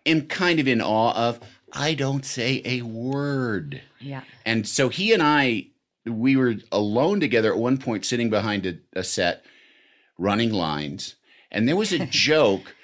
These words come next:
Speaker 1: There was a joke that was, um, "Oh, it burns, it burns," you know, like, how Reagan says it burns when she gets the, uh, the holy water. But in this case, it was the priest saying it burns and burn. You hear "it burns and burns" off camera, and then you look,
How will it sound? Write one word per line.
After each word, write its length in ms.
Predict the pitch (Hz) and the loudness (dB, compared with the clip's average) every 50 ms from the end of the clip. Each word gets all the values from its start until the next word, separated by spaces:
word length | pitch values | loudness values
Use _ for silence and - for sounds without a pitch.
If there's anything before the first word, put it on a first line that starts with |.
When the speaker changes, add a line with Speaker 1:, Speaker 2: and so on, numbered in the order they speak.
| - _ - | -20 _ -2
Speaker 1:
There 100 | 131 147 | 0 2
was 160 | 170 170 165 | 2 2 2
a 60 | 160 | 0
joke 440 | 131 113 117 131 143 147 147 143 - | -2 0 0 2 4 2 2 0 -2
that 260 | 131 110 117 90 - | -2 0 0 0 0
was, 460 | 107 104 101 98 90 90 90 - - - - | 0 0 0 0 0 -2 -4 -8 -12 -8 -6
um, 440 | 85 82 80 76 71 65 67 65 _ _ _ _ _ - | -4 -4 -2 -4 -6 -8 -10 -14 _ _ _ _ _ -2
"Oh, 360 | - 120 127 131 131 131 131 - | 2 4 6 6 6 6 4 2
it 220 | - 117 107 82 82 | 0 -2 -4 -2 0
burns, 440 | 113 120 123 120 117 110 101 90 85 | 0 2 2 2 2 0 0 -2 -6
it 120 | - - | -10 -4
burns," 420 | - 113 110 110 117 117 117 113 | -2 -2 0 0 0 0 -2 -2
you 60 | 123 107 | -2 -2
know, 160 | 107 104 98 | -2 0 0
like, 380 | 98 95 90 90 - - - _ _ - - - - - _ - - | 0 2 0 0 -2 -6 -18 _ _ -20 -20 -20 -20 -20 _ -10 -4
how 180 | 113 131 131 120 | 0 2 4 4
Reagan 400 | 113 123 123 123 107 120 110 - | 4 4 4 2 2 2 0 0
says 240 | - 107 104 95 | 0 -2 -2 -2
it 140 | 110 76 82 | -4 -6 -2
burns 320 | 92 104 98 101 107 98 110 | -2 0 0 0 0 -2 -2
when 80 | 101 95 | -4 -4
she 140 | - 104 | -4 -6
gets 300 | 92 87 92 92 - - | -6 -6 -6 -6 -6 -8
the, 240 | - 95 95 85 - _ _ 76 | -8 -6 -6 -6 -8 _ _ -8
uh, 200 | 90 82 73 - | -8 -8 -8 -8
the 120 | - 98 90 | -10 -8 -4
holy 280 | 101 98 98 98 98 | -2 -2 0 0 0
water. 400 | 98 95 98 98 98 98 104 98 - - - - - - | 0 2 2 2 2 2 0 -2 -6 -14 -20 -20 -8 -4
But 100 | 127 123 | 0 2
in 120 | 127 127 | 4 4
this 240 | 143 160 175 165 - | 4 4 2 0 0
case, 380 | - 156 131 123 120 117 - - - | 2 2 4 4 4 2 -2 -2 -4
it 140 | 117 - 101 | -4 -4 -2
was 200 | 107 101 95 - | -2 -4 -4 -4
the 100 | - 90 | -8 -12
priest 400 | - - - 190 202 202 185 - - | -10 -4 -2 0 0 2 0 0 0
saying 220 | 160 135 131 120 | 2 2 2 2
it 120 | 110 - | 0 -2
burns 280 | - 120 117 117 107 104 | -2 -2 -2 -2 -2 -4
and 120 | 110 95 | -6 -2
burn. 320 | 90 110 110 113 113 110 - - | 0 0 0 2 0 -2 -2 -2
You 120 | 110 113 | -4 -2
hear 220 | 110 139 143 135 | 0 2 2 2
"it 180 | 117 98 110 - | 2 2 0 0
burns 260 | 131 135 131 120 107 | 0 0 0 2 0
and 100 | 117 101 | -2 -2
burns" 320 | 107 117 117 117 110 98 - | 0 0 0 0 0 -2 0
off 260 | - 104 110 107 - | 2 2 2 2 2
camera, 420 | - 127 113 113 107 107 107 101 - - - - - - - | -2 -2 0 0 0 -2 -2 -4 -8 -14 -20 -20 -20 -14 -4
and 200 | - 104 107 110 | -2 0 2 2
then 140 | 113 113 110 | 2 2 2
you 120 | 107 107 | 2 2
look, 400 | 104 117 123 127 123 120 - - | 2 4 4 4 4 2 0 -10